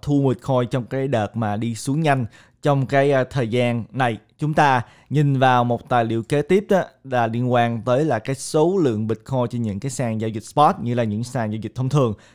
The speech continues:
chứ không phải là những sàn giao dịch mà cho các bạn chơi margin. Thì chúng ta được là các bạn thấy được là tình hình đó,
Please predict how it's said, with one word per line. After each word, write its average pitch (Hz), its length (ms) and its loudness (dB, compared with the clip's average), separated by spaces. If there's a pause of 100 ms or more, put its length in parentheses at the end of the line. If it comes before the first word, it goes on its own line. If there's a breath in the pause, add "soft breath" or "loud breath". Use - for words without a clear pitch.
chứ 151 120 -6
không 147 100 -2
phải 123 180 0
là 131 40 -2
những 127 80 -4
sàn 123 160 -4
giao 117 60 -4
dịch 113 200 -6
mà 117 140 -6
cho 123 140 -6
các 123 80 -6
bạn 107 240 -2
chơi 120 240 -2
margin. 120 480 0 (320 loud breath)
Thì 151 220 2
chúng 165 220 -2
ta 147 140 4
được 127 180 4
là 117 280 2 (420)
các 165 100 2
bạn 120 200 2
thấy 143 160 -2
được 135 120 2
là 120 80 2
tình 127 200 -2
hình 123 240 0
đó, 127 100 0